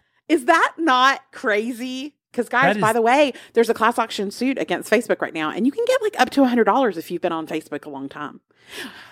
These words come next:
Speaker 1: Like, so just go Google that. You
Speaker 2: Not
Speaker 1: know
Speaker 2: a
Speaker 1: what I
Speaker 2: big, not a big class action lawsuit. Like, "Let me get my, let me get my thirty-seven bucks," guy.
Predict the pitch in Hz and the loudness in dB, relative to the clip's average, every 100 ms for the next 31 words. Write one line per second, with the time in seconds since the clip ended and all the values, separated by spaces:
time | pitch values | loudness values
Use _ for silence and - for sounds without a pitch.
0 | _ _ - 220 196 - 208 180 214 - | _ _ -6 2 2 2 0 2 0 -2
1 | 190 180 185 151 - 82 - 202 320 262 | 0 2 0 -4 -8 -8 -2 2 2 2
2 | 247 202 240 220 196 - 151 143 - 123 | 0 2 2 2 2 4 4 2 0 0
3 | 113 - 120 120 117 110 - 151 139 127 | 0 0 -4 -2 -4 -4 -4 -4 -2 -2
4 | 117 110 104 90 - 131 123 117 107 120 | -2 0 -2 -4 -8 -6 -4 -4 -2 -4
5 | 107 110 98 95 95 - 113 110 110 | -4 -6 -6 -8 -10 -10 -6 -4 -6